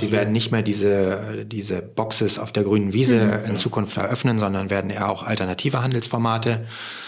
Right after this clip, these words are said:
Speaker 2: äh, dann ausprobieren, wie sie es ja schon in Hamburg hier tun mit der Innenstadtfiliale oder in Berlin mit den Küchenstudios. Ähm, wobei das natürlich auch mal eine Frage der Wirtschaftlichkeit ist, ne? Da wird auch mal ein Handelsformat nicht funktionieren, dann setzt du mal Geld, also diese, diese Boxenstrategie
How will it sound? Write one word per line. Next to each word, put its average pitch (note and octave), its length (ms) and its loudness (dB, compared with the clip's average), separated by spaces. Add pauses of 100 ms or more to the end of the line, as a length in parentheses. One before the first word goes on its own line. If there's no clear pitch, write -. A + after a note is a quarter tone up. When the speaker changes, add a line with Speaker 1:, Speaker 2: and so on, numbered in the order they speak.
(160)
Speaker 2:
äh, G#2+ 600 0
dann G2+ 420 -2
ausprobieren, A2+ 480 0
wie G#2+ 80 2
sie G#2 80 0
es - 60 -2
ja G2 100 2
schon F#2+ 220 -2
in F#2 100 -4
Hamburg A2 240 -4
hier - 180 -8
tun D#3+ 280 4
mit B2+ 100 -2
der B2 160 0
Innenstadtfiliale A2 800 0
oder G#2+ 160 0
in G2+ 100 -2
Berlin A2+ 380 4
mit G#2+ 140 0
den F#2+ 80 -2
Küchenstudios. A2+ 760 0 (960)
Ähm, G#2 600 -2 (480)
wobei A#2 340 0
das D#3+ 320 2
natürlich D#3 320 0
auch D3+ 80 0
mal D3 120 2
eine C#3+ 100 -2
Frage C#3+ 220 0
der C3 120 0
Wirtschaftlichkeit G2 720 -2
ist, A#2+ 200 -4
ne? B2+ 100 0
Da C#3 120 0
wird C3+ 140 -2
auch A#2+ 80 -2
mal B2 120 0
ein A2+ 60 0
Handelsformat A#2 500 0
nicht A#2 200 0
funktionieren, E3+ 580 4
dann B2+ 220 0
setzt C3 260 -2
du C3 40 0
mal B2 120 -2
Geld, B2+ 280 -2 (200)
also A#2 140 2
diese, A#2 360 4
diese G#2 300 2
Boxenstrategie C3 1400 0